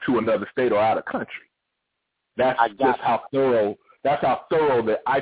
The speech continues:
Speaker 1: tend to be when it comes to my business trips. Same thing with her. If I know that, if I know that she's got coworkers that she might be attracted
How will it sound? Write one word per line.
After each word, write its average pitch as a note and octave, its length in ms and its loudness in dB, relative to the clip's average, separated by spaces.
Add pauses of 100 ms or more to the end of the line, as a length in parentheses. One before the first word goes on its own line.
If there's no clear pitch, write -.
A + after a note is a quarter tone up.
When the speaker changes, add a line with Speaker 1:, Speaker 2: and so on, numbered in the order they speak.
Speaker 1:
tend A#2+ 180 -2
to G2+ 80 -4
be C3 240 -2
when A#2 140 0
it G#2 80 -6
comes A2 240 -2
to - 40 -8
my F#2 160 -4
business A#2 380 -4 (100)
trips. - 180 -12 (460)
Same C#3+ 280 0
thing A#2 180 0
with G#2+ 140 -2
her. - 220 0 (340)
If A#2+ 180 -2
I C#3+ 120 2
know C#3+ 340 0
that, A#2 180 2 (160)
if A#2 160 -4
I D3 100 2
know D3 220 0
that B2+ 240 -2
she's D3 180 -8
got A#2 240 0
coworkers C#3+ 600 0
that C3+ 160 -2
she C#3 80 -6
might B2+ 260 -2
be B2 100 0
attracted B2+ 420 -4